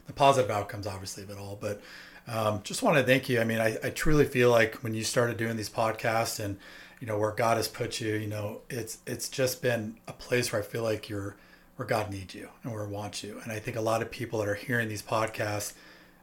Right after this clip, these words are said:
you know, whether it affects one person or a ton of people, I feel like you're making a huge difference. And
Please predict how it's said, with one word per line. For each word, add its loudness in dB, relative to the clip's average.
you -4
know, -4
whether 4
it -2
affects 2
one 2
person 0
or 0
a -4
ton -8
of -8
people, -6
I -10
feel -4
like 0
you're -6
making -6
a -8
huge -12
difference. -14
And -6